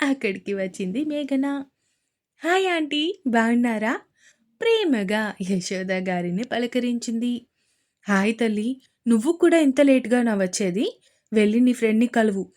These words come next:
నీ మీద ఇప్పటికే కారాలు మిరియాలు నూరుతుంది," అంది యశోద మేఘన వైపు చూస్తూ. "ఏం చేయమంటారా ఆంటీ, ఈ ట్రాఫిక్‌కి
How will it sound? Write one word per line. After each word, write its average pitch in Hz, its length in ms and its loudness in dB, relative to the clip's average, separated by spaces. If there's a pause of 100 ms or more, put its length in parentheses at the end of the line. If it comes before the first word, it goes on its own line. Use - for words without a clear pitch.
(280)
నీ 202 120 2
మీద 196 220 2
ఇప్పటికే 226 460 -2
కారాలు 233 520 4
మిరియాలు 214 440 2
నూరుతుంది," 240 580 -2 (640)
అంది 214 420 0
యశోద 202 460 -6 (300)
మేఘన 262 440 0
వైపు 196 340 -6
చూస్తూ. 240 440 -8 (720)
"ఏం 302 300 0
చేయమంటారా 247 680 0
ఆంటీ, 208 360 -6 (420)
ఈ 226 100 -2
ట్రాఫిక్‌కి 202 640 -6